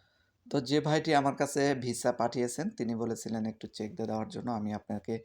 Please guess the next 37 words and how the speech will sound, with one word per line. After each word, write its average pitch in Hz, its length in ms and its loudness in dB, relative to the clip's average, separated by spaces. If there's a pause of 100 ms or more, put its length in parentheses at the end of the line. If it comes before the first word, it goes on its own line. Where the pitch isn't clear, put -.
(540)
চেক 117 240 0
দিয়ে 127 120 6
দিলাম 131 240 2
এবং 135 220 0
রিভিউ 131 320 0
করে 131 200 0
দিলাম। 143 240 0 (120)
যেহেতু 131 340 -2
আপনারা 135 360 0 (180)
স্ক্যানার 135 540 2
বন্ধ 127 280 0
করে 123 240 0
রাখছেন 120 480 -2 (260)
এবং 113 380 -6 (540)
সেই - 280 -8
ক্ষেত্রে 123 280 -4
অনলাইন 123 360 4
থেকে 131 180 -8
চেক 120 260 -6
দেওয়ার 123 160 2
কোনো 123 300 -4
অপশন 117 540 -4
রাখেন 123 320 -2
নাই 123 200 0
এখানে, 113 280 -8 (720)
তো 139 80 -8
তারপরও 165 360 4
ভিসাটি 156 400 0
দেখে 151 240 0
মনে 147 180 0
হচ্ছে 143 320 -2
অরিজিনাল, 127 600 2
সমস্যা 113 480 -6
নেই, 117 180 -2
ভিসা - 280 -10
অরিজিনাল 110 440 -4
আছে। 123 240 -6